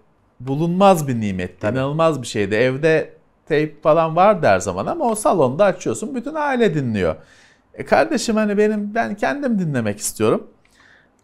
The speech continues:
Speaker 1: O, e, kişisel dinleyebilme olayı, ses kalitesi, mes kalitesi kimsenin umurunda
Speaker 2: Tabii,
Speaker 1: değil o
Speaker 2: tabii.
Speaker 1: zaman. O olay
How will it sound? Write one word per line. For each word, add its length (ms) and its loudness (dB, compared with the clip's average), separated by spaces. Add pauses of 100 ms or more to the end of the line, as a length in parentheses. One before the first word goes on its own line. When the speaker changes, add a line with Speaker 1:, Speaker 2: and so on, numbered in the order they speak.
Speaker 1:
O, 360 6 (920)
e, 40 -6 (380)
kişisel 600 4
dinleyebilme 760 0
olayı, 540 4
ses 420 -2
kalitesi, 420 -4
mes 280 -4
kalitesi 400 -4
kimsenin 360 -6
umurunda 360 -2
Speaker 2:
Tabii, 120 2
Speaker 1:
değil 100 2
o 20 2
Speaker 2:
tabii. 100 2
Speaker 1:
zaman. 300 -6 (200)
O 140 0
olay 460 4